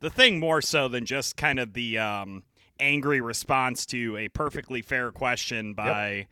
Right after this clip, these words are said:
Speaker 1: Mark Lazarus is I, I really have two follow-ups to that. One of which is,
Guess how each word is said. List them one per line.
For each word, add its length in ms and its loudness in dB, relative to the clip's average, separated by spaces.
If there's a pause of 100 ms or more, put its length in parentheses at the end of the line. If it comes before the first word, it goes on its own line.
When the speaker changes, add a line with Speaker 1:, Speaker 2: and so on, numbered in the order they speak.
(320)
Speaker 1:
Mark 260 6
Lazarus 720 0
is 140 -4
I, 200 4
I 120 4
really 340 2
have 240 2
two 540 2 (400)
follow-ups 600 2
to 100 -4
that. 300 -2
One 240 4
of 140 2
which 320 2
is, 480 2